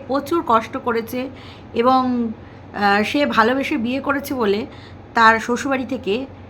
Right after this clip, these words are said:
মেয়েটিকে মেনে নেয়নি। এবং তার আগেও তার বাবার রাজনৈতিক দাঙ্গার গল্প দেখেছে, সে গৃহ ছাড়া হয়ে গেছিল, মানে, লাইফে প্রচুর স্ট্রাগল হয়েছে।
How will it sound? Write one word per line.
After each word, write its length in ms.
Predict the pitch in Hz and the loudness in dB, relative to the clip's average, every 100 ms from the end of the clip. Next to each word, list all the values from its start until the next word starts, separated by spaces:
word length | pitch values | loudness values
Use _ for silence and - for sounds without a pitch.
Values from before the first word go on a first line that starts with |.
| - - | -14 -2
মেয়েটিকে 340 | 240 254 269 247 | -2 0 -2 0
মেনে 280 | 233 226 | 2 2
নেয়নি। 340 | 180 - - - - - - - - - | -2 -6 -12 -14 -16 -20 -20 -20 -8 0
এবং 380 | 311 302 196 - - - - - - - - - - - - | 4 4 2 -6 -18 -20 -20 -20 -20 -20 -20 -20 -20 -4 6
তার 180 | 262 | 8
আগেও 380 | 269 247 254 311 | 10 8 4 -4
তার 220 | 311 240 | 2 2
বাবার 600 | 208 190 214 233 233 233 233 - - | 4 4 6 6 4 2 -4 -14 -4
রাজনৈতিক 680 | 185 190 196 220 214 226 180 | 0 0 -2 -4 -4 -8 -4
দাঙ্গার 460 | 196 196 208 214 208 - | 0 0 2 0 0 -2
গল্প 280 | 196 190 196 | -6 -4 -6
দেখেছে, 580 | 196 202 196 196 190 | -6 -8 -8 -8 -8
সে 400 | 196 208 190 190 190 - - - 196 | -8 -4 -4 -4 -8 -18 -20 -12 -6
গৃহ 320 | 202 240 247 247 | -2 0 2 0
ছাড়া 400 | - 220 233 233 | 0 4 6 6
হয়ে 200 | 214 208 | 4 0
গেছিল, 520 | 202 - 202 196 196 - - - - - 214 | -2 -4 -6 -6 -6 -10 -20 -20 -16 -6 2
মানে, 220 | 277 302 | 2 4
লাইফে 380 | 247 240 247 302 | 4 4 2 -2
প্রচুর 380 | 254 240 277 | -2 -2 -4
স্ট্রাগল 500 | 262 - 226 208 240 | -8 -2 0 0 -2
হয়েছে। 420 | 220 214 214 226 | -2 -4 -4 -8